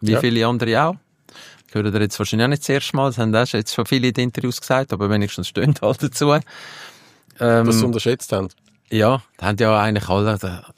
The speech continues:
Speaker 1: was am Anfang ich auch kennen, eigentlich kennt, die gesagt haben, ja, das wird wahnsinnig helfen, also dass es so extrem hilft, hätte ich niemals gedacht. Ob es dann lange,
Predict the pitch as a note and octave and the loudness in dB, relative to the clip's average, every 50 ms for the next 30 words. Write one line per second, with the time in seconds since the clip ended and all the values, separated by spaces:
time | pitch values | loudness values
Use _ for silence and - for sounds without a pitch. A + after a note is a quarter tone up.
0 | - D#2+ E2+ F2+ F#2+ G2+ G#2+ G2 G2+ G2 G2 G2 G2+ A2 A2 - G#2+ F#2 F#2 G#2 | -20 -18 -16 -10 -6 -4 -4 -2 -2 0 2 2 2 2 2 2 -2 -2 0 -2
1 | G2 - - G#2 G#2 A2 A#2 G#2 G2 G#2 G2+ - - G#2+ G#2 G#2 - F#2+ F#2+ - | -4 -2 -2 -2 0 2 2 2 2 2 0 -2 -2 -2 -2 -2 -2 -6 -6 -4
2 | - G2+ G2 - G2 - - G2+ G#2 G#2 G2+ - - A2 G#2 - - - - G2+ | -4 -4 -4 -4 -6 -4 -2 -2 -2 -2 -4 -2 0 0 0 0 -2 -6 -8 -4
3 | G2+ G#2 G#2+ A2 G#2 - A2 G#2+ G#2 - - F#2+ F#2+ G#2 - - - F#2 F#2+ F#2+ | 0 2 2 2 2 0 -2 -2 -2 -2 0 0 0 0 0 0 -2 -2 0 0
4 | G2+ F#2 - G2 - - - A2 A#2 A#2 A2 - - - A2 G#2 G#2 G#2+ G2+ G2 | -2 -2 -2 -4 -4 -2 0 2 2 0 0 -4 -6 -4 -2 0 0 0 0 0
5 | G2 G2 - - - - - - - - - - - - _ - G2+ - G2+ G2+ | -2 -4 -6 -12 -20 -20 -20 -20 -20 -20 -20 -20 -20 -8 _ -4 -2 0 0 2
6 | G2+ G#2+ A2+ B2+ C3 C3 - - - B2+ B2 C3 C3+ - - - - - - _ | 2 2 4 2 2 0 0 0 0 0 0 0 0 -4 -8 -12 -12 -14 -14 _
7 | _ _ _ _ _ _ _ _ _ _ _ - G2+ - - - - G2 F#2 F#2+ | _ _ _ _ _ _ _ _ _ _ _ -8 -8 -8 -4 -2 -2 0 2 4
8 | G2+ G#2 A2+ A#2+ A#2 G#2 | 4 4 4 4 2 0